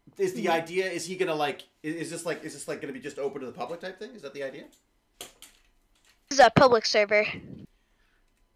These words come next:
Speaker 1: All right, what do I do? I
Speaker 3: It's
Speaker 1: think
Speaker 3: been random people joining.
Speaker 1: Which is so funny. How do they find you?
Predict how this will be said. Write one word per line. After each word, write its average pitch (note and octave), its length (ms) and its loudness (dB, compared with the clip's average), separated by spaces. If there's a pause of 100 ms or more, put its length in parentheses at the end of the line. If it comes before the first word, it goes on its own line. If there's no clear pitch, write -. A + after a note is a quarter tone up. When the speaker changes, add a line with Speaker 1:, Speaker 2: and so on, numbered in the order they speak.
(420)
Speaker 1:
All A#2+ 80 -4
right, A#2+ 160 -2
what C3 100 -10
do A#2+ 80 -6
I A2 60 -4
do? G2+ 140 -14 (1080)
I B3 100 4
Speaker 3:
It's A3+ 140 2
Speaker 1:
think G#3+ 140 4
Speaker 3:
been B3+ 240 6
random B3 400 8
people B3+ 360 6
joining. G#3 880 2 (160)
Speaker 1:
Which F#3+ 160 -14
is G#3 140 -10
so A#3+ 100 -2
funny. A#3+ 240 -6
How G3+ 160 -4
do B3 60 -4
they A3 120 -4
find G#3+ 380 -6
you? F2+ 200 -18